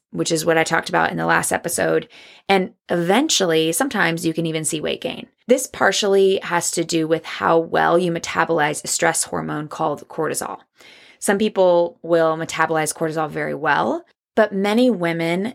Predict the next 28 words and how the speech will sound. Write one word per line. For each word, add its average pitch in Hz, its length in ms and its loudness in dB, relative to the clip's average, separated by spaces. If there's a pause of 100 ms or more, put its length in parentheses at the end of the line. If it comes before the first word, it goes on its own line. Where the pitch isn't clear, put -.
(140)
will 165 460 2
overdo 180 460 2
it 180 80 4
on 175 100 0
the 165 120 -6
exercise 180 760 0 (140)
and 170 180 0
their 170 80 2
nervous 196 420 -2
system 170 320 -2
gets - 240 -2
so 180 320 2
overwhelmed 165 560 2
with 170 120 -4
the 160 80 -2
amount 156 340 0
of - 80 -4
circulating 156 500 -2
cortisol 165 640 0 (400)
that 175 260 2
it 208 120 0
gets 214 180 2
in 196 80 0
the 170 80 2
way 165 160 6
of 160 60 2
their 156 140 2
b-, - 120 -8